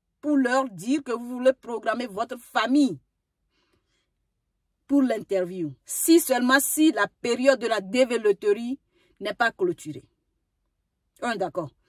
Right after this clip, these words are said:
Donc quelqu'un qui est par exemple gagnant de la développerie deux mille vingt-trois par exemple, et qui a eu la chance d'obtenir le visa en décembre, en décembre, est déjà ici,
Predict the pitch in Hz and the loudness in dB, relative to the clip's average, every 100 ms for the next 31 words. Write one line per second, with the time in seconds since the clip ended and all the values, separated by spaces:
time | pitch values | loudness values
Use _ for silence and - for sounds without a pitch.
0 | _ _ 233 233 214 269 269 269 262 240 | _ _ -6 -4 2 4 4 0 2 0
1 | 226 226 - 196 202 226 233 208 196 208 | 0 -2 -4 -4 -4 -6 -4 -2 -2 -4
2 | 214 185 214 208 208 202 190 185 180 175 | -6 -10 -10 -8 -8 -6 -2 0 0 -4
3 | 170 - 233 233 220 190 226 320 _ _ | -8 -2 -2 0 -2 0 -2 -4 _ _
4 | _ _ _ _ - 240 254 254 226 196 | _ _ _ _ -8 0 2 2 0 -2
5 | 254 254 196 196 - 214 220 190 196 220 | -2 -4 -2 -4 -4 -6 -6 -8 -2 -2
6 | 214 180 180 269 233 202 196 _ _ - | 0 -2 0 0 -2 -4 -8 _ _ -12
7 | 196 190 - 277 277 _ _ _ _ _ | -4 -2 0 -2 -2 _ _ _ _ _
8 | _ _ _ _ _ _ _ _ _ _ | _ _ _ _ _ _ _ _ _ _
9 | _ _ _ _ _ _ _ _ _ 269 | _ _ _ _ _ _ _ _ _ 8
10 | 277 233 226 247 240 208 - 269 320 | 8 6 2 2 2 -2 -2 -2 -2